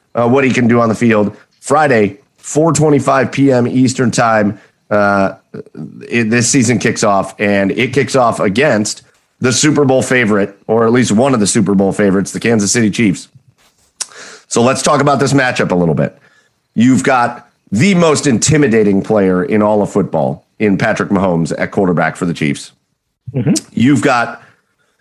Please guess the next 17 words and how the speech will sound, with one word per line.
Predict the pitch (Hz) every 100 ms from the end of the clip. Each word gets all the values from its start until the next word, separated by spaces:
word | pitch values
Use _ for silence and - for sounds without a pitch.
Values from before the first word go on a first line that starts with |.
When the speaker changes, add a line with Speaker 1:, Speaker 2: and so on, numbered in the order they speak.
| _ - _ _ _ _ _ _ -
Speaker 1:
one | 113 165 202
of | 196
the | 147 117
best | 80 90 - 151 -
wide | 123 123 117
receivers | 104 - 156 107 101 92 -
specifically, | - - - 110 - - 185 147 120 110 101 92 87 -
uh, | 101 101 95 107 113
in | 123 120
making | 117 117 92
big | 117 90
plays | 107 104 95
in | 92
Tyreek | 107 98 101
Hill. | 98 82 110 - _ _ _ - - - _ -
You've | 139 139
got | 135 104 - -